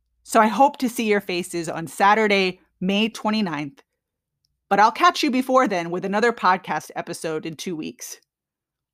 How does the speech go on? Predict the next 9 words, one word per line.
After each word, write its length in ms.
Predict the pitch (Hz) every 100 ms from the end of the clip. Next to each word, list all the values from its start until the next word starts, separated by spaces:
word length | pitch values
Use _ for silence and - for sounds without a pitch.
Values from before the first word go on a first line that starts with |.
| -
and 80 | 214
also 380 | 254 - 262 262
on 160 | 220
social 380 | 214 196 - 190
media, 480 | 170 143 143 131 - _ _ _ _ -
and 120 | 214
also 500 | 277 370 - 202 175 -
on 120 | 196
YouTube. 440 | 233 - 180 104